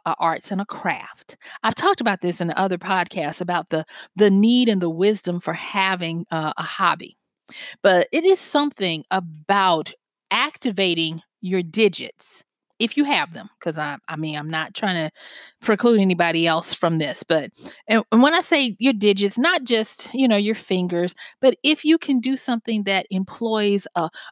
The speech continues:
a physical element, uh, element to it. For some people, it might be, uh, learning to knit or knitting and, um, putting the things that you knit up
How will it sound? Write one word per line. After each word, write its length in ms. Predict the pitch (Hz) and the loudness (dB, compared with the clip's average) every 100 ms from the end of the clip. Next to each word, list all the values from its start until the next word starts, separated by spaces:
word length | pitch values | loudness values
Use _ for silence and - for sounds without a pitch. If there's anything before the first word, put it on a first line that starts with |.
| - | -2
a 100 | 190 | 0
physical 800 | - - - 302 294 277 233 180 | -2 -10 2 4 6 4 2 0
element, 380 | 196 202 196 170 - | 2 0 0 -4 0
uh, 180 | 190 170 - | 0 0 2
element 400 | 247 202 175 - | 2 2 -2 -6
to 200 | - 151 | -4 -4
it. 140 | - _ _ - - - | -6 _ _ -18 -12 -2
For 100 | 285 | 2
some 220 | 349 359 | 2 2
people, 320 | 330 - 226 - | 2 2 0 0
it 140 | 233 | -2
might 460 | 196 202 214 233 185 | 0 2 0 -4 -4
be, 360 | 180 165 196 _ _ _ _ _ - | -2 -2 -6 _ _ _ _ _ 0
uh, 240 | 180 165 - | 2 2 -2
learning 420 | 170 180 175 190 202 | 0 2 4 2 0
to 140 | 233 | 0
knit 300 | 220 240 170 - | 2 2 0 0
or 160 | 190 | 2
knitting 480 | 185 208 262 170 175 _ - - | 4 4 2 0 -8 _ -20 -10
and, 360 | 180 170 160 160 160 | -2 0 0 -2 -2
um, 400 | 160 147 143 151 _ _ _ - | -2 -4 -10 -14 _ _ _ -14
putting 440 | - 220 226 220 190 | 0 2 4 4 6
the 140 | 190 | 4
things 280 | 208 220 226 | 4 4 4
that 160 | 202 247 | 0 2
you 60 | |
knit 320 | 214 247 196 - | 4 4 2 0
up 220 | 202 214 | 0 0